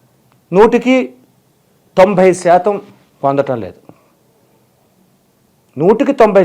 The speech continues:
శాతం ఉపయోగకరమైన పరిస్థితి మనలేదు. వీళ్ళకి వస్తాదన్నది చేతికి రాదు, చేయాలనుకున్న పని సంపూర్ణంగా చేయలేరు, అనుకున్న పని ఏది జరగని పరిస్థితి వస్తుంది, ధనానికి కడు ఇబ్బందులు పడతారు,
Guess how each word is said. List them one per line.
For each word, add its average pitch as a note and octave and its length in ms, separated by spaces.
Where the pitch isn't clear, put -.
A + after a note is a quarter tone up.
శాతం B2 240
ఉపయోగకరమైన D#3 680
పరిస్థితి G2 380
మనలేదు. - 320
వీళ్ళకి G3+ 280
వస్తాదన్నది G#3+ 760
చేతికి G3 260
రాదు, C3+ 180
చేయాలనుకున్న A3 600
పని G#3+ 100
సంపూర్ణంగా G#3 720
చేయలేరు, G3 360
అనుకున్న G3 380
పని G#3 200
ఏది G3 220
జరగని F3+ 280
పరిస్థితి G3 300
వస్తుంది, F#3+ 400
ధనానికి A3+ 460
కడు F#3+ 160
ఇబ్బందులు A3 340
పడతారు, F#3+ 680